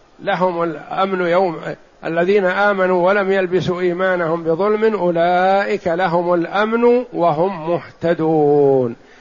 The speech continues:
لهم الأمن في الدار الآخرة، هذا ثواب التوحيد، فضل التوحيد هذا فضله، يعني أن فضل التوحيد يكون صاحبه آمن يوم القيامة.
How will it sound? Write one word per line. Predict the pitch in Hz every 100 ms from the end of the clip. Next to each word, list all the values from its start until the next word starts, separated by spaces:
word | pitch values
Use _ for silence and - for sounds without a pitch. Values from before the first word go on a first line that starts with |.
| -
لهم | 160 160 175 175
الأمن | 175 196 208 202
في | 165
الدار | 160 180 175 151
الآخرة، | 143 147 - 135 117 - _ - _
هذا | - 196 190
ثواب | 170 175 160 160
التوحيد، | - 147 - 139 - - - _ _ _ _ _ _ _ _ _
فضل | 160 185 170
التوحيد | 160 - 151 135 170 185 202 202 - - - _ -
هذا | 180 175
فضله، | 160 180 139 120 - - _ _ _ _ _ _ _ _ _ _ _ _ _ _ -
يعني | 160 180 180 180
أن | 180 170
فضل | 147 196 247 240
التوحيد | 240 - 220 202 - 190 175 175 175 - _ _ _ _ _
يكون | 170 165 208 220 170 160
صاحبه | 196 170 185 202 175 170 185 170
آمن | 139 139
يوم | 135 123 120
القيامة. | 139 - 135 113 117 113